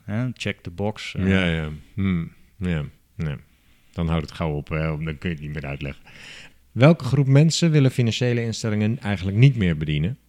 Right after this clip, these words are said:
Speaker 1: Ja, dat weet ik eigenlijk niet. Eh, bij mijn weten weigeren de grootbanken in Nederland geen groepen mensen in het kader van fatca.
Speaker 2: Nee.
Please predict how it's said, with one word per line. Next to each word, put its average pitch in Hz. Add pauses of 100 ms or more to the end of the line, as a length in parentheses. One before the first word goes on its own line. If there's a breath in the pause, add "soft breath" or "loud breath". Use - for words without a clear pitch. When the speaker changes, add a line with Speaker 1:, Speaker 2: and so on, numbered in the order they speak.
(800)
Speaker 1:
Ja, 90
dat 92
weet 104
ik 123
eigenlijk 117
niet. 127
Eh, 101
bij 98
mijn 101
weten 131
weigeren 107
de 101
grootbanken 117
in 98
Nederland 95
geen 101
groepen 104
mensen 95
in 90
het 95
kader 87
van 85
fatca. - (260 soft breath)
Speaker 2:
Nee. 85